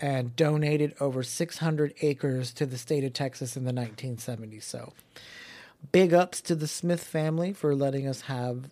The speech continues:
this land to enjoy as a state park. The picnic area, I don't wanna be kind of a, a bummer about it, but it's really just a cement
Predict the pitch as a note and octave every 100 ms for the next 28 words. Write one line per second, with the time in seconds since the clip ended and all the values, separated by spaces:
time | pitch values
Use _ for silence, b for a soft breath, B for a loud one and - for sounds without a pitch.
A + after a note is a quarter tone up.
0 | - D3 C3+ C3+ - C3+ B2+ C3 B2+ C3+
1 | B2+ B2 A#2 B2+ B2 C3+ D3+ A#2+ A#2+ -
2 | C3 B2+ - C3 F3 - B B B B
3 | - C#3+ D3+ D3 C#3+ C#3+ C#3+ C#3 C#3 C3+
4 | C3+ C3+ C#3 _ F#3 F3+ E3+ F3 E3+ E3
5 | E3+ E3 - - _ _ _ _ _ _
6 | _ - - D3 C3+ B2+ B2 B2+ A#2+ B2
7 | - - C3 A#2 A#2 A#2 C3+ C3 B2 B2+
8 | C3 C#3 C3 C3+ C3+ C#3+ C#3 C3+ A#2+ B2
9 | - C3+ - C#3 C#3 C3+ B2 B2+ - -
10 | C3+ B2 A#2+ A#2 - B B B B -
11 | - C3 B2+ B2 A#2+ -